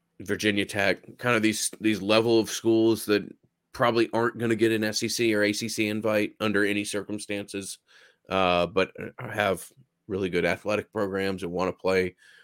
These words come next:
athletics. Uh, I could see, I could see the Big Twelve having some,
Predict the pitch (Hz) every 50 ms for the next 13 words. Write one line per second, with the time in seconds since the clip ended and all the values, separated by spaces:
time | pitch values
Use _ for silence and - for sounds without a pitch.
0 | _ _ _ - 101 101 98 - 98 95 95 95 90 - - - - 98 95 90
1 | 85 85 82 82 - _ _ _ _ _ _ _ _ _ _ _ _ _ _ _
2 | _ _ _ - - - - - 85 - - 101 98 95 95 90 85 - - 95
3 | 98 - - 95 - - 104 87 85 87 92 80 - - - 90 82 80 - -
4 | 95 85 82 87 82 85 - - 92 90 92 -